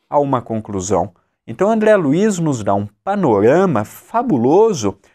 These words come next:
mostrando que no mundo espiritual, quem gosta de música aqui, continuará do outro lado também gostando.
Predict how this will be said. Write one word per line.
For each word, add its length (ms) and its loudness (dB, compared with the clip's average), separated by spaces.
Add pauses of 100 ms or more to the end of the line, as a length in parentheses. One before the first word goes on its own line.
(160)
mostrando 880 0
que 220 -2
no 160 0
mundo 360 2
espiritual, 840 0
quem 180 -8
gosta 440 0
de 140 -6
música 480 -8
aqui, 400 -2 (380)
continuará 720 0
do 140 -2
outro 280 -2
lado 340 2
também 340 -8
gostando. 680 -8